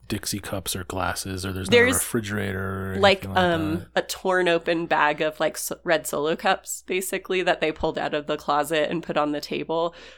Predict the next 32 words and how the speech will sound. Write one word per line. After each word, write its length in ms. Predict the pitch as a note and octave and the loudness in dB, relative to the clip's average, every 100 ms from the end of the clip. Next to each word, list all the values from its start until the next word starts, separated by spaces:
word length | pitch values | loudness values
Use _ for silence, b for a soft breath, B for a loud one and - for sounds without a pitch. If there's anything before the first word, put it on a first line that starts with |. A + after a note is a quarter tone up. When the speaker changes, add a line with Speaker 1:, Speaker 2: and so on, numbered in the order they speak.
| - | -2
Speaker 2:
but 100 | F3 | 4
they 80 | E3 | 6
haven't, 320 | D3 D#3 - | 4 0 0
don't 220 | F#3+ D#3+ | 2 2
have 140 | G3 | 2
any 120 | E3+ D#3 | 0 -2
food 240 | - D3+ | -4 -4
or 80 | C#3+ | -4
drink 300 | - - - | -4 -8 -4
out 180 | - - | -4 -4
yet. 220 | - - - _ _ _ - | -6 -8 -14 _ _ _ -6
Speaker 1:
Okay. 380 | A#2+ - G#2+ - b b b b | -4 -4 -6 -8 b b b b
And 120 | C#3 C3+ | 2 4
there's 220 | B2+ A#2 | 4 4
no, 400 | B2 A2+ A2+ G#2+ | 2 2 0 0
uh, 300 | G#2 G#2 G#2 - _ - - - - - | 0 -2 -6 -12 _ -20 -20 -20 -18 -8
glasses 680 | A#2 A2+ G#2 - A2 G#2 F#2+ | 0 2 2 0 -4 -4 -6
or 100 | G2 | -8
anything 360 | G2 G2+ - A2 | -8 -8 -10 -8
like 80 | F3+ | -2
Speaker 2:
No. 360 | E3+ D#3 E3 - - B _ - | 4 6 4 2 -6 B _ -12
Speaker 1:
that? 60 | |
Okay, 320 | A2 - G#2 G2+ | -12 -10 -10 -12
just 200 | - A#2 | -8 -8
a 60 | |
torn 340 | - - A2+ G2+ | -6 -4 -2 -2
open 440 | G2+ - G2 F#2+ b b b b b _ - | -4 -4 -6 -6 b b b b b _ -10
Dixie 500 | G#2+ G#2+ G#2 - G2+ | -4 -4 -2 -4 -6
cup 520 | - - G#2+ - - - _ _ _ _ - | -6 -4 -4 -4 -10 -12 _ _ _ _ -12
sort 320 | - A#2+ A2 | -8 -4 -4
of 80 | G#2+ | -4
thing 320 | A2+ A2 G#2+ | -4 -4 -6